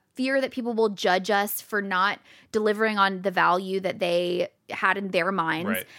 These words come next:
Speaker 1: And so adding stuff and adding more and adding more and doing this and that, it's our way of protecting ourselves from the fear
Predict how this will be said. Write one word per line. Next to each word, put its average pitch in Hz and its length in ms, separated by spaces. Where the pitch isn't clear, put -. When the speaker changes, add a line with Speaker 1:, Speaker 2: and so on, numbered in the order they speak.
Speaker 1:
And 247 200
so 233 340
adding 214 380
stuff 277 440
and 196 180
adding 233 300
more 240 240
and 202 100
adding 233 240
more 233 220
and 208 120
doing 240 220
this 226 200
and 220 120
that, 202 200
it's 254 160
our 262 120
way 285 120
of 254 80
protecting 294 540
ourselves 214 440
from 196 480
the 214 140
fear 208 440